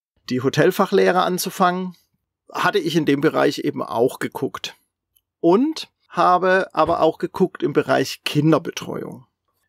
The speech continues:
Im Bereich Kinderbetreuung hab, bin ich dann fündig geworden. Ein junges Gastronomenpaar hat jemand gesucht für ihre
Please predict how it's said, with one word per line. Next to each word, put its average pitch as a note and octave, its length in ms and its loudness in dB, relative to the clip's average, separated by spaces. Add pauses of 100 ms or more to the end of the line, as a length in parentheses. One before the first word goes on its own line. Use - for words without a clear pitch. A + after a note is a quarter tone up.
(160)
Im C#3+ 120 -2
Bereich C3 340 2
Kinderbetreuung F#3 800 2
hab, - 240 -4
bin E3+ 120 2
ich F3+ 120 -4
dann C3 140 -2
fündig C4 340 -2
geworden. F#3 520 2
Ein C#3 460 -2
junges F3 380 0
Gastronomenpaar F3 1200 2
hat C#3 160 -2
jemand C#3 240 0
gesucht C#3+ 560 0
für E3 100 2
ihre C#3 480 4